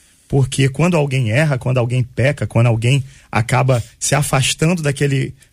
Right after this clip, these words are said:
daquela conduta esperada, né, há muito preconceito, há muito julgamento. Então, essa pessoa acaba procurando as respostas no lugar errado. Pra lidar com pressões, a gente precisa entender que é muito,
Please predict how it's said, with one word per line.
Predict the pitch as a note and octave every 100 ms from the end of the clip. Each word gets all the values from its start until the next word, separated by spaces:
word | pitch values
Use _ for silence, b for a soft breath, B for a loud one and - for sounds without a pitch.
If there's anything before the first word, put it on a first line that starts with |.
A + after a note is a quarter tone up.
| -
daquela | B2 B2+ C3+
conduta | D3 - D#3 B2+ A2+ F3 G#3+ -
esperada, | C3 - B2+ A2 C#3 F#3 A#2 G2+ _ b b -
né, | A2+ A#2+ -
há | - C#3
muito | C3 C3+
preconceito, | C3 C3+ E3 - B2 C3+ A#2
há |
muito | A#2+ A#2
julgamento. | B2 B2+ D3 A#2 G2 - B B B -
Então, | C3 D#3+ F#3
essa | F#3 F#3
pessoa | D#3 D3 -
acaba | D#3 C#3+ D#3+
procurando | E3+ D#3+ D#3+ D#3+
as | D#3
respostas | D3 C#3 C3+ C#3
no | D3
lugar | D3 C#3+
errado. | D#3 C3+ F#2+ F2+ - B B B B _ -
Pra | F3+
lidar | C#4 A3+ C3 C#3
com | D3+ C3+
pressões, | A#2 G#2+ C3 D3 A2+ - -
a |
gente | A2+ B2+
precisa | - C3 C3 C3+
entender | C#3+ C3 C3
que | C3+ D#3+ D3+
é |
muito, | E3+ D#3 D3+ D#3+ F3 - G#3 G#3